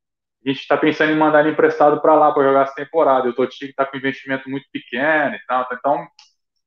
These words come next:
tinha saído todo mundo, Cristiano, saiu todo mundo, Sabiá, Dudu, o pessoal que jogou lá tudo no ano antes.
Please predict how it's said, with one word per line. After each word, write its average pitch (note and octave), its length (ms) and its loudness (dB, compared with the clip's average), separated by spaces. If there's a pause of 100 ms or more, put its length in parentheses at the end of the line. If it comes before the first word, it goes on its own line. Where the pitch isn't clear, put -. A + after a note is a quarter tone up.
(100)
tinha D#3 140 0
saído G3 340 2
todo G3 220 4
mundo, B2+ 200 -2
Cristiano, B2+ 840 -2
saiu C3 240 -4
todo D3+ 180 -6
mundo, B2 180 -10
Sabiá, B2+ 680 0
Dudu, B2+ 680 2
o A#2 60 -10
pessoal B2+ 420 -4
que B2+ 60 -18
jogou B2 300 -4
lá A#2+ 140 0
tudo A#2+ 280 -12
no A#2+ 140 -10
ano A#2+ 180 -6
antes. C#3 280 -4